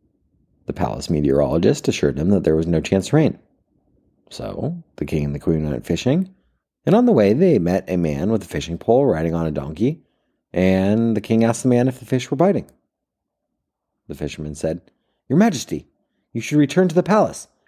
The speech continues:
In just a short time I expect a huge rainstorm." To which the king replied, "I hold the palace meteorologist in high regard. He is an educated and experienced professional.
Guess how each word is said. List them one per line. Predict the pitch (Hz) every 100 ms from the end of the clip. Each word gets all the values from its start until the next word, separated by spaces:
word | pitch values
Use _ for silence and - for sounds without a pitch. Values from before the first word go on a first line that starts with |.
| _
In | 120
just | 180 196
a | 147
short | - 170
time | 143 135 135
I |
expect | 131 - 117
a | 98
huge | - 226 196
rainstorm." | 123 113 95 - 71 _ _ _ _ _ _ _ _ _ _ _
To | 101
which | 82 -
the |
king | - 90
replied, | 82 78 87 98 127 -
"I | 151
hold | 143 233 139
the |
palace | - 104 98 170 -
meteorologist | 95 87 87 82 92 127 -
in | 123 104
high | 95 101
regard. | 101 139 202 113 - _ _ _ _ _
He | 82
is | 78
an | 78
educated | 73 71 - 85 110
and | 120 101
experienced | - - 82 92 - -
professional. | - 117 160 180 - 55